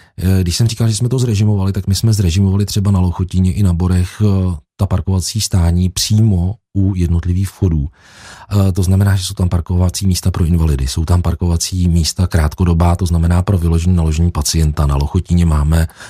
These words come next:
asistenční službu našich zaměstnanců, kteří doprovází pacienta. To znamená, že si ho převezmou,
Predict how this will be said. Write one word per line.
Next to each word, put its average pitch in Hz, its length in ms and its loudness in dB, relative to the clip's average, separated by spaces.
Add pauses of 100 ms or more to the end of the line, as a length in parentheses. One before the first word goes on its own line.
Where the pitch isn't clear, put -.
(100)
asistenční 90 520 -2
službu 82 380 -2 (200)
našich 95 280 2
zaměstnanců, 87 520 0
kteří 92 240 0
doprovází 73 640 0 (180)
pacienta. 73 460 -2
To 80 100 -4
znamená, 82 360 2
že 82 200 0
si - 140 -2
ho 85 80 2
převezmou, 95 500 2